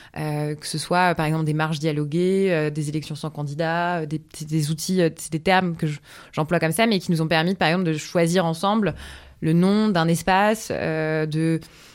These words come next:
parler en fait d'un truc très concret, mais en utilisant ce petit biais, euh,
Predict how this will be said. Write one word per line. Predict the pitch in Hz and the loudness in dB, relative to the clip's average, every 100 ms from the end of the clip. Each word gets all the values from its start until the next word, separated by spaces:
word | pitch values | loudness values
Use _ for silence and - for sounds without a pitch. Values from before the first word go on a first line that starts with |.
| _ | _
parler | 196 190 208 | 2 4 4
en | 202 | 2
fait | - 190 | 2 2
d'un | 165 | 2
truc | 165 180 | 0 -4
très | - - 226 | -2 0 0
concret, | 202 180 233 233 254 | 0 0 4 4 4
mais | 196 190 | 2 2
en | 196 | 2
utilisant | 190 180 202 202 | 2 2 2 2
ce | 214 | 0
petit | 170 196 190 190 | -2 -2 -2 -4
biais, | 185 196 214 233 | 0 0 0 -4
euh, | 190 | -10